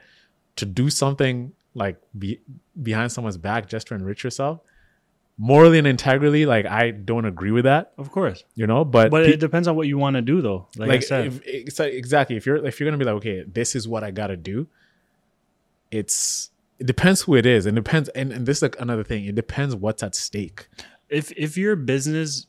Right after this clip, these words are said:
Speaker 2: if your business plan and your business goal is to make money, you have to become money.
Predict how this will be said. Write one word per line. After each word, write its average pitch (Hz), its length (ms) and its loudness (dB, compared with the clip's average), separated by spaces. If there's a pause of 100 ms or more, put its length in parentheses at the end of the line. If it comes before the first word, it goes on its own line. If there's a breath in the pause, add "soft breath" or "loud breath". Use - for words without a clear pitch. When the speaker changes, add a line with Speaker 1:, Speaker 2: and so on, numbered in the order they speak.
(100)
Speaker 2:
if 123 160 -10
your 170 140 -2
business 131 420 -6
plan 135 340 -6
and 127 120 -6
your 117 80 -6
business 120 400 -8
goal 107 340 -8
is 110 200 -10
to - 120 -10
make 110 300 -6
money, 131 400 -4 (360 soft breath)
you 120 120 -4
have 139 180 4
to 147 80 0
become 123 420 -2
money. 113 380 -2